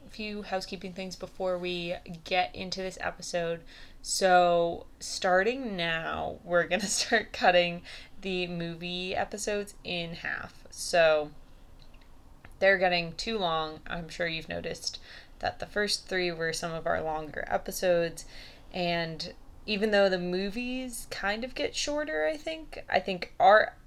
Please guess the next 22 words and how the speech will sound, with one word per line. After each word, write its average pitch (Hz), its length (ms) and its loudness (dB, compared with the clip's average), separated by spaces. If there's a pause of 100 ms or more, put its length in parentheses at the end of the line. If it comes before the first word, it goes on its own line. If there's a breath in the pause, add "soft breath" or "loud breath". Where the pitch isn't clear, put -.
analysis 262 640 -4
of 294 120 -6
them 311 220 0
is 262 120 -8
gonna 208 160 0
get 185 160 2
longer 185 360 2
because 185 320 -4 (760 soft breath)
they 170 200 6
are 160 200 8
less 165 260 4
accurate 170 460 2
to 175 80 -8
the 165 60 -6
books, 240 340 2
which 175 180 -12
gives 170 180 -8
us 170 220 -6
more 170 420 0
to 170 120 -12
complain - 420 -8
about. - 320 -6